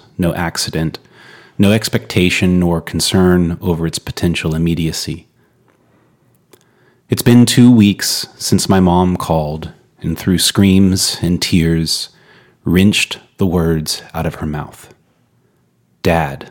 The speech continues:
passed away." The reality of those words, the reality of his absence, still lacks the power to compel my belief.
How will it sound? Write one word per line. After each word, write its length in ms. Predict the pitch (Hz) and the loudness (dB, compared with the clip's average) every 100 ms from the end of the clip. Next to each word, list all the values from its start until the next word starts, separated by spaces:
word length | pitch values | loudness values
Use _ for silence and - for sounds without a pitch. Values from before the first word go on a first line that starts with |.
| _ | _
passed 320 | - 76 - | -10 -8 -8
away." 340 | - - - - _ _ _ _ _ _ _ _ _ _ _ _ _ - - _ _ _ _ _ - _ _ _ _ _ _ _ _ _ _ _ _ | -10 -14 -18 -20 _ _ _ _ _ _ _ _ _ _ _ _ _ -20 -20 _ _ _ _ _ -20 _ _ _ _ _ _ _ _ _ _ _ _
The 80 | 98 | 2
reality 480 | 113 120 139 117 98 | 4 6 6 4 2
of 100 | 85 | 2
those 240 | 87 85 | 0 0
words, 560 | 87 85 85 90 - - - - _ _ _ _ - | 0 0 -2 -2 -4 -6 -14 -20 _ _ _ _ -6
the 80 | 87 | 0
reality 420 | 98 98 92 82 | 2 2 2 0
of 100 | 80 | -2
his 140 | 85 | -4
absence, 720 | - 98 98 - 69 - - - _ _ _ - | -2 -4 -4 -8 -8 -10 -12 -16 _ _ _ -6
still 280 | - 127 123 | 2 4 6
lacks 320 | 110 107 - | 4 0 -4
the 100 | - | -4
power 380 | - 85 87 82 | -2 -2 -2 -2
to 100 | - | -6
compel 380 | 90 85 80 | -6 -2 -2
my 160 | 80 78 | -2 -4
belief. 540 | 76 80 71 - - | -6 -6 -6 -10 -20